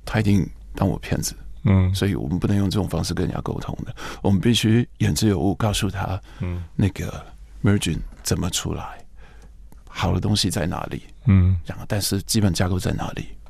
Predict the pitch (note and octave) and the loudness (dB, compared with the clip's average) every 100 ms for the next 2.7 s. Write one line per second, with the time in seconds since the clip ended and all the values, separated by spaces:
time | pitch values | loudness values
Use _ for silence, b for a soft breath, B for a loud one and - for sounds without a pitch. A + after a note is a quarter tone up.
0 | - - - A#2 A2 - F#2+ - G2 G2 | -18 -8 -6 -4 -4 -2 -2 2 2 2
1 | G2+ A2 - C2+ C2 - - F#2+ G#2+ - | 2 0 0 0 0 -2 0 4 4 2
2 | - - E2 G#2+ G2+ A2+ | 0 0 0 0 0 0